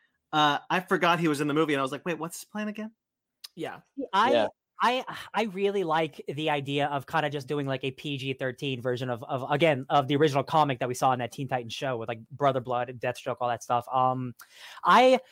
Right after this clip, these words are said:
Speaker 3: I, I agree. Um, I like Brother Blood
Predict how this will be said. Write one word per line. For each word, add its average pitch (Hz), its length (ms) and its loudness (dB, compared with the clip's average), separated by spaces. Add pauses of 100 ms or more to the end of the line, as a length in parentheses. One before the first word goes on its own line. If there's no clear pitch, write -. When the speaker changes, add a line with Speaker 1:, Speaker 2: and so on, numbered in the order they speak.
(240)
Speaker 3:
I, 202 300 6 (100)
I 208 120 6
agree. 165 600 -2
Um, 143 500 0 (420)
I 196 180 6
like 165 420 2
Brother 151 280 2
Blood 131 460 0